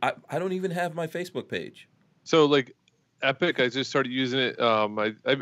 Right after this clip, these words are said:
Speaker 2: I started making some drone videos
Speaker 1: Mm-hmm.
Speaker 2: and, um, just something different. I, I like dabbling in everything.
Speaker 1: Mm-hmm.
Speaker 2: So I did it under J P Blue Wave Society, but on YouTube.
Speaker 1: Mm-hmm.
Speaker 2: I used their music and their sounds of trains and other things. I did a gun video with no gun noise.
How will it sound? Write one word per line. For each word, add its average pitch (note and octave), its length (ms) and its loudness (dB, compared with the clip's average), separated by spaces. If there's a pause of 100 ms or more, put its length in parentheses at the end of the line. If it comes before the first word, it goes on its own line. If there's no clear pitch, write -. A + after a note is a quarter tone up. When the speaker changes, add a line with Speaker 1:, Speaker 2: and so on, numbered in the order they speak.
Speaker 2:
I D3 60 4
started D#3 200 2
making C3 160 0
some A#2+ 160 -4
drone G#2+ 260 2
videos A#2+ 500 2 (300)
Speaker 1:
Mm-hmm. A#2+ 140 -6
Speaker 2:
and, G#2+ 260 2
um, G2 540 2 (140)
just D#3+ 240 0
something A#2+ 220 2
different. G#2 360 0
I, B2+ 120 2
I C#3 160 2
like B2 200 2
dabbling F#2+ 360 0
in F#2 60 -4
everything. A2+ 280 -2
Speaker 1:
Mm-hmm. - 80 -16 (480)
Speaker 2:
So A2 420 4 (560)
I A#2 60 -4
did B2 140 6
it - 40 6
under A#2 160 4
J A2+ 220 -2
P A2+ 280 -4
Blue A2 220 4
Wave A2 160 6
Society, G2+ 280 2
but G2 260 2 (240)
on G#2+ 120 -4
YouTube. G#2+ 380 0 (260)
Speaker 1:
Mm-hmm. A#2+ 220 -6
Speaker 2:
I B2 80 4
used C#3+ 460 6
their C3 180 6
music E3 560 2
and C3 140 -2
their A2 280 4 (520)
sounds C#3 420 0
of A2 140 -8
trains C3+ 500 -2
and B2 140 -2
other B2 160 4
things. C3+ 600 -2
I A2+ 60 -2
did B2 160 4
a A2+ 80 4
gun B2+ 280 2
video A#2+ 220 4
with A2 120 2
no A2+ 120 2
gun A2 300 0
noise. G2 420 -2